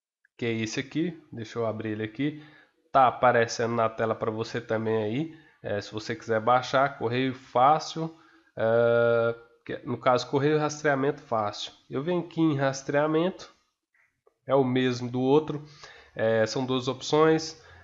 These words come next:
É, eu coloco nos dois, os dois têm as mesmas funções e é só clicar no mais,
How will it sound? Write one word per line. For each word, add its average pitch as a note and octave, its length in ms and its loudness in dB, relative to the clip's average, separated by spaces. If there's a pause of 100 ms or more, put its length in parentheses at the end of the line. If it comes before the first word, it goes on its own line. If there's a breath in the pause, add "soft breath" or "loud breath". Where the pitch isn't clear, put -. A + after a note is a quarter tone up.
É, A2 320 2
eu C3+ 160 0
coloco C3 480 4
nos C#3+ 200 0
dois, C#3 360 2
os C3 160 -6
dois C#3 260 2
têm C3+ 160 -2
as B2 160 0
mesmas C3 380 -2
funções C3+ 920 0 (540 loud breath)
e C#3 420 0
é B2 160 2
só C3 260 2
clicar C3 400 4
no C3 120 2
mais, C3 680 2